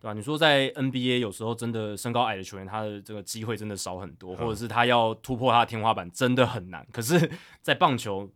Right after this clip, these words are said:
Speaker 1: 即便是像 Mookie Betts 这样子的球员，都可以打出M V P，对不对？他的身高真的不高，不到六尺。其实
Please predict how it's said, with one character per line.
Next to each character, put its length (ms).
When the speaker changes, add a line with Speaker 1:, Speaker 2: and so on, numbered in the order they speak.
Speaker 1:
即 160
便 180
是 160
像 180
Mookie 220
Betts 240
这 80
样 80
子 120
的 60
球 240
员， 220
都 120
可 100
以 60
打 140
出 200
M 160
V 120
P， 220
对 140
不 40
对？ 120
他 100
的 60
身 180
高 140
真 100
的 60
不 120
高， 140
不 80
到 140
六 180
尺。 160
其 100
实 120